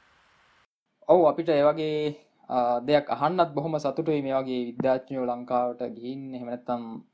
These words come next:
මෙහෙ ඉඳන් හරි, අ, ලංකාවේ සංවර්ධනයට දායක වෙන්න සූදානමින් ඉන්නවා කියන එක ගැන. අ, ඉතින් ලංකාවේ විශේෂ ශිෂ්‍යයන්ට ගොඩක් වැදගත් වෙන එපිසෝඩ් එකක්, අ, තමයි අද අපිට ගේන්න පුළුවන් වුණේ. ඉතින් මේ විදිහට අපිත් එක්ක එකතු වෙලා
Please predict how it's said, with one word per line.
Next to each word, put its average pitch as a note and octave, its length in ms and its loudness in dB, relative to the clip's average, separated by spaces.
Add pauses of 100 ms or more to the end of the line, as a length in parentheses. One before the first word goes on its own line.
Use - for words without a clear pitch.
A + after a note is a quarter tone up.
මෙහෙ B2 180 -8
ඉඳන් C3+ 400 -2
හරි, C3+ 460 -10
අ, A#2 160 -4
ලංකාවේ A#2 360 -4
සංවර්ධනයට A#2 600 -6
දායක A2 220 -6
වෙන්න A2+ 300 -8
සූදානමින් B2+ 520 0
ඉන්නවා B2+ 260 -4
කියන F3 200 -4
එක F#3+ 120 -4
ගැන. G#2+ 180 0 (600)
අ, A#2 240 2
ඉතින් A#2+ 220 -6 (160)
ලංකාවේ C3 340 0
විශේෂ C#3+ 260 -8
ශිෂ්‍යයන්ට D3+ 380 -2
ගොඩක් B2+ 360 0
වැදගත් C3+ 440 0
වෙන D3 120 -2
එපිසෝඩ් C3 580 -4
එකක්, B2 480 -4
අ, A2+ 220 -4
තමයි B2 320 -2
අද A#2 120 -4
අපිට A2+ 240 -6
ගේන්න A2+ 280 -6
පුළුවන් A#2+ 300 0
වුණේ. D3+ 340 -4
ඉතින් C3 200 -6
මේ A#2+ 180 -8
විදිහට B2 260 -2
අපිත් - 300 -4
එක්ක B2 100 -8
එකතු A2+ 280 -4
වෙලා A#2+ 300 2